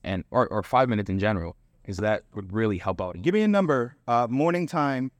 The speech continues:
Speaker 2: You want school to start at what time for your school this year? You wish, your wish list.
Speaker 1: Um,
Speaker 2: The later it starts, the later you get out. Give me a time.
Speaker 1: Oh, uh,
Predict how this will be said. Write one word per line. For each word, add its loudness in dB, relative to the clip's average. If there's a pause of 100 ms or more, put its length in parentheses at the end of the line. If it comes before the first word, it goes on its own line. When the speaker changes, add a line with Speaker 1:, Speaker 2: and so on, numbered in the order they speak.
(140)
Speaker 2:
You -6
want 2
school -2
to -2
start 0
at -4
what -2
time -4
for -6
your 0
school -2
this -4
year? -6 (680)
You 0
wish, 0
your 0
wish 0
list. -8 (600)
Speaker 1:
Um, 0 (400)
Speaker 2:
The -4
later 4
it -2
starts, 2
the 0
later 2
you 0
get 2
out. 4 (160)
Give 0
me 4
a 0
time. -4 (960)
Speaker 1:
Oh, -4 (220)
uh, 2